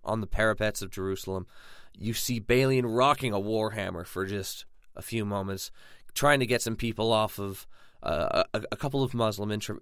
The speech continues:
infantrymen have scaled the wall, um, with a ladder, and they managed to get a couple of standards up on the wall,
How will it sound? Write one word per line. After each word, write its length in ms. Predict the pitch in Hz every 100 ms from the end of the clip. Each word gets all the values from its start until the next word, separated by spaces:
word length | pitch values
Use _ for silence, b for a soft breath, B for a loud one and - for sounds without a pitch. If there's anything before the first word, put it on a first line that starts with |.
| -
infantrymen 640 | 104 107 - 101 98 98
have 200 | 98 85
scaled 440 | - - 139 131 113
the 80 |
wall, 420 | 113 110 98 82 - - - - _ _ _ -
um, 500 | 87 90 90 87 - -
with 180 | 113 107
a 40 |
ladder, 340 | 107 110 104 101
and 100 | 98
they 80 |
managed 340 | 104 117 123 -
to 60 |
get 200 | 110 110 - b b -
a 60 |
couple 280 | - 113 117
of 60 | 104
standards 500 | - 120 120 113 120
up 140 | 120
on 80 | 123
the 100 | 113
wall, 460 | 120 120 113 104